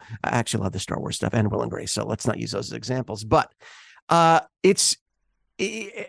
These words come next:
i-, Hollywood is always looking for sometimes, you know, new great ideas, but they also look to make money on projects that have already existed, which is why you see so many rehashings of things, right?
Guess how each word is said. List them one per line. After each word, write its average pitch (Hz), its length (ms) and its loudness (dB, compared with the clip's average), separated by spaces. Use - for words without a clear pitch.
i-, 180 40 0
Hollywood 226 460 6
is 170 100 4
always 170 220 4
looking 160 320 4
for 139 460 6
sometimes, 175 640 4
you 156 80 6
know, 139 160 6
new 156 200 6
great 143 240 6
ideas, 131 340 6
but 151 100 2
they 165 120 4
also 180 500 6
look 180 280 4
to 170 300 2
make 170 300 4
money 156 520 4
on 156 180 4
projects 156 680 2
that 147 280 4
have 135 140 2
already 143 300 6
existed, 151 460 2
which 143 160 2
is 120 80 -2
why 143 100 4
you 139 100 2
see 139 140 0
so 131 180 0
many 127 160 4
rehashings 113 640 2
of 104 100 -6
things, - 280 -4
right? 151 240 4